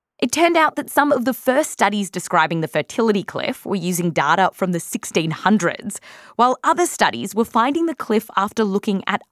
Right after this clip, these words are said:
Amish couples who had pumped out a bunch of kiddos when they were younger, and the researchers were now tracking to see if they had less bubs in their thirties.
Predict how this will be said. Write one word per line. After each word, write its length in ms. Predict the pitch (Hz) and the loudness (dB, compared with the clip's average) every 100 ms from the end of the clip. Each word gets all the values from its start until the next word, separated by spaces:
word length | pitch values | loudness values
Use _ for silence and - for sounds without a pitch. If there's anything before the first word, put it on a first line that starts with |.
| 165 | 0
Amish 380 | 180 214 202 | 2 2 0
couples 500 | - 151 - - 190 - - - | -2 -4 -2 -6 -8 -12 -20 -4
who 80 | 269 | 0
had 160 | 277 | 0
pumped 300 | - 254 262 | 0 -2 2
out 180 | 277 240 - | 2 2 0
a 40 | |
bunch 360 | 208 226 285 - | 0 2 2 2
of 160 | 320 | -2
kiddos 400 | - 254 233 220 | 0 2 2 2
when 140 | 202 196 | 2 2
they 100 | 170 | 2
were 80 | 156 | 0
younger, 580 | 151 226 269 - - - - - | 2 4 4 4 0 -4 -14 -2
and 120 | 220 | 4
the 40 | 233 | 4
researchers 600 | 240 247 - 247 262 220 | 2 0 -2 -2 -2 0
were 80 | |
now 200 | 220 190 202 | 2 2 -2
tracking 480 | - - - 180 185 | -2 -4 0 0 0
to 80 | 214 | 0
see 220 | - 214 | 0 0
if 160 | 214 | 0
they 120 | - 190 | 0 0
had 220 | 190 180 | 0 -2
less 240 | 95 - | -2 -4
bubs 400 | - 170 180 175 | -4 -4 -4 -4
in 140 | - 147 | -4 -4
their 140 | 143 | -4
thirties. 760 | - 175 165 170 - - - | -4 0 0 0 -6 -12 -16